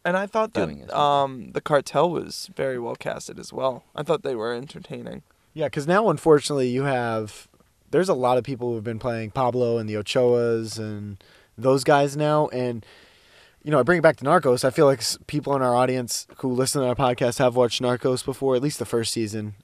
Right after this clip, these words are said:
Speaker 3: Um, apparently the third season's the best, actually. I've been hearing some takes on Twitter, people saying the third season's the best. But you're going up against people who have kinda, like, built this, like,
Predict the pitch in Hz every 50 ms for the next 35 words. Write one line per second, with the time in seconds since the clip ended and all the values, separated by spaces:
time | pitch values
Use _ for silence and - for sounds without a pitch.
0 | - - 107 107 104 104 104 95 - - 131 123 120 117 113 110 101 - 120 113
1 | 104 - 113 110 104 107 104 101 101 92 - - _ _ _ _ _ _ _ -
2 | 104 92 104 117 120 107 - - - - - - 107 101 - - 107 101 104 104
3 | 101 - - - 107 104 104 107 113 107 104 101 - 110 104 - 117 110 104 101
4 | 113 104 101 98 - - 120 110 107 104 95 _ - 117 101 - 101 - 107 101
5 | 98 98 98 - - 110 107 98 117 107 107 98 90 101 131 147 143 - - 123
6 | 117 - - - - - - - - 127 147 160 220 220 196 190 175 156 147 151
7 | 135 - 170 170 143 143 135 135 135 127 - - 160 147 139 131 127 107 135 135
8 | 127 - 127 120 - - 123 117 104